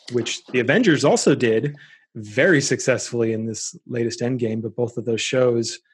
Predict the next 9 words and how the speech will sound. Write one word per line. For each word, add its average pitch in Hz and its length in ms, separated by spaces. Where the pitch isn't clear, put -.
right, 113 160
part 147 180
of 139 60
what 135 160
they're 123 140
really 123 260
trading 165 440
on, 120 440
which - 520